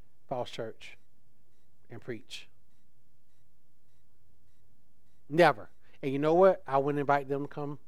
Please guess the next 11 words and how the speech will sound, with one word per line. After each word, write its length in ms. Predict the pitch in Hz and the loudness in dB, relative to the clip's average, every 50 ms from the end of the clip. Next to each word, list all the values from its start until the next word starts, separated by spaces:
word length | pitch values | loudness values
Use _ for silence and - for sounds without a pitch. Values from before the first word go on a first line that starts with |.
| - - - - - | -10 -10 -10 -10 -10
preach 260 | - - 165 160 - | -4 -4 -4 -2 0
at 100 | 165 160 | 0 2
our 200 | 156 143 131 120 | 2 2 0 -2
church 460 | - - - 113 107 - - - - - - - - - - - - - - - - - - - - - - - - - - - - - - - - - - - - - - - - - - - - - - - - - - - - - - - - - - - - - - - - - - - - - - - | -4 -8 -10 -10 -10 -10 -12 -12 -12 -12 -12 -10 -10 -10 -10 -10 -10 -10 -10 -10 -12 -12 -10 -10 -10 -10 -10 -10 -10 -10 -10 -10 -12 -12 -12 -12 -12 -12 -12 -12 -12 -12 -12 -12 -12 -12 -12 -12 -10 -10 -10 -10 -12 -12 -12 -12 -12 -12 -12 -12 -12 -12 -12 -12 -12 -12 -12 -12 -12 -12 -12 -12 -12 -12 -12 -10
to 100 | - - | -8 -6
spread 400 | - - - - 151 147 143 127 | -6 -4 2 4 4 6 6 4
their 120 | 127 135 131 | 2 0 0
doctrine 480 | 120 131 131 131 131 - - 139 120 | 4 4 6 6 4 2 -2 -6 -6
of 80 | 120 113 | -6 -6
demons, 360 | 110 127 127 123 113 117 110 | -4 -4 -4 -4 -4 -6 -6
their, 240 | 104 127 123 123 117 | -4 -4 -4 -4 -6